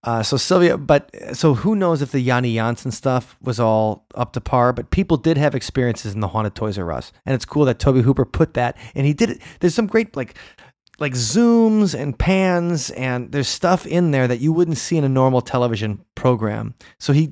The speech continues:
he got to give it some character and some real horror movie panache. <laughs> And so, uh, you know,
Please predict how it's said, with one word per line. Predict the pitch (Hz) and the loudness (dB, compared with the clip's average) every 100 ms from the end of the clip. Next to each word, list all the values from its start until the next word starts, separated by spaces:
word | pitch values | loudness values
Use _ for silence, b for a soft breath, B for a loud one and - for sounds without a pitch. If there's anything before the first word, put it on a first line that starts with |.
| - | -4
he | 131 147 | -4 2
got | 165 160 | 2 0
to | |
give | 135 143 | 0 0
it | 139 | 0
some | 127 110 | -4 -4
character | 127 120 120 147 151 - _ B B B | 0 0 0 -2 -4 -8 _ B B B
and | 131 131 | -2 0
some | 131 117 | 0 -2
real | 147 151 135 | 2 4 2
horror | - 147 135 | 2 2 2
movie | 135 123 | 2 2
panache. | 117 113 110 101 107 - - _ _ _ _ _ - | 0 -2 -2 -2 -4 -10 -16 _ _ _ _ _ -14
<laughs> | - - _ _ B B _ _ | -14 -14 _ _ B B _ _
And | 131 131 | 0 0
so, | 123 - 123 120 | 0 2 2 2
uh, | - 113 110 110 b - - | 2 0 -2 -6 b -20 -6
you | 139 | -2
know, | 131 123 | 0 -2